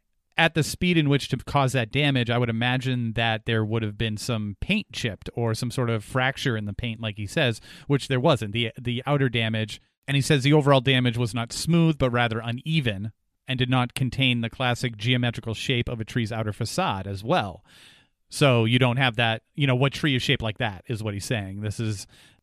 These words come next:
I don't know what this is consistent with. It could be consistent with a, a, a rock or something. I have no idea. You know, it, it,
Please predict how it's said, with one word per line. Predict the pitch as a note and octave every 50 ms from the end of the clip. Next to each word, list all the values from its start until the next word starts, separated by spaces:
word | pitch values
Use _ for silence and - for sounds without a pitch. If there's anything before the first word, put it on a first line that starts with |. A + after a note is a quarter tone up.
| _ -
I | C#3
don't | C3+ C#3
know | C#3 B2
what | A#2 A2+ A#2 C3+ D3+ -
this | E3 D#3 -
is | D#3 C#3+ -
consistent | - D#3+ D3 - D#3+ D#3+ - - E3 D#3+
with. | D3+ D#3 F3 F3+ F3+
It | C3 A2+ A2 -
could | - D3 C3
be | B2 A#2+
consistent | - B2+ A#2+ A2 - B2 A2 - - A#2+ A2+
with | A2 A2+ G#2 G2+ G#2+ - _ _ _ _ _ _ -
a, | A#2 A2+
a, | - E2+ A#2+ B2 - C3+
a | B2
rock | G#2+ G#2+ G#2 G#2 A#2+ C3 - - -
or | - D3
something. | C3+ - D3 D3 - D3+
I | C3+ C3+
have | C3 A#2
no | B2 B2 A#2+ A2
idea. | G#2+ A2 - - D3+ C#3 C3+ C3 - -
You | C3 B2
know, | A#2 A2+ A2
it, | A2 - - - - - D3+
it, | - D3+ C#3+